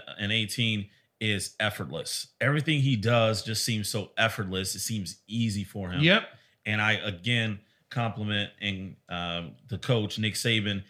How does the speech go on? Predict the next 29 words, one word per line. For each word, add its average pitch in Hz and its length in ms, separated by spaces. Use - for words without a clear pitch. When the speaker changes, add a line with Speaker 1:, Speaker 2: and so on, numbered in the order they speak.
Speaker 1:
and 131 100
his 139 120
coaching 139 320
staff 98 360
for - 100
putting 131 260
him 117 160
in 113 80
that 107 160
position 107 520
that 95 120
he's 131 180
not 127 140
even 117 200
rattled. 117 360
Think 202 160
about 98 260
that. - 280
He 208 120
sat - 440
on 165 120
the 139 80
bench 143 340
the 139 160
entire 139 640
season 143 340
behind 123 360
Jalen 127 300
Hurts, 110 460